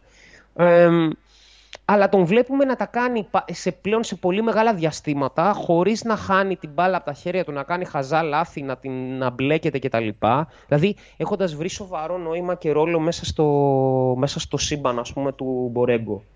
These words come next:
Το μεγαλύτερο ζήτημα είναι ότι το σ-, ε, ε, επειδή το είπα για τον P J Washington, το μεγαλύτερο ζήτημα είναι ότι ο,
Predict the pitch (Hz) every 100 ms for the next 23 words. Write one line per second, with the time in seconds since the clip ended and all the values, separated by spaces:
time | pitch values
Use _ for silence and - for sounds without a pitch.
0 | _ _ _ _ _ _ _ 190 196 175
1 | 214 320 226 175 175 196 240 294 294 254
2 | - 208 - - 190 - - - 160 -
3 | 175 185 165 196 165 151 156 151 139 135
4 | 131 127 123 123 151 220 214 196 208 220
5 | 180 196 233 220 220 240 233 233 226 208